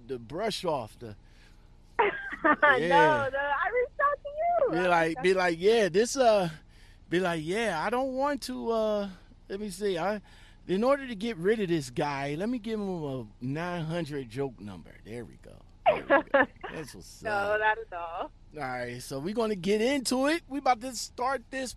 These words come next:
Speaker 1: podcast. What's going on, everybody? Lockout Men back, back, I'm back again in the same night. Man, awesome,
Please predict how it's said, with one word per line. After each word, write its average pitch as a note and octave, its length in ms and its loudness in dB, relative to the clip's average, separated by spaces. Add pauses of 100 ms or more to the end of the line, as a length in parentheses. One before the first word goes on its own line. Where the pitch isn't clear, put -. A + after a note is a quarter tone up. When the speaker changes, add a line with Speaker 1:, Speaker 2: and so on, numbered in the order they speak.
Speaker 1:
podcast. A#3+ 1000 4
What's G#3 520 4
going G3+ 460 0
on, F3 320 2
everybody? E3 720 0
Lockout C3+ 640 -4
Men C3+ 420 -2 (380)
back, G3 680 2 (480)
back, F3+ 760 2 (260)
I'm G3 200 -6
back F3 680 -4 (100)
again C4 1040 4 (800)
in E3 160 4
the E3+ 40 0
same A3 600 2
night. A3 600 -2 (400)
Man, D3+ 800 0 (540)
awesome, F#3+ 680 6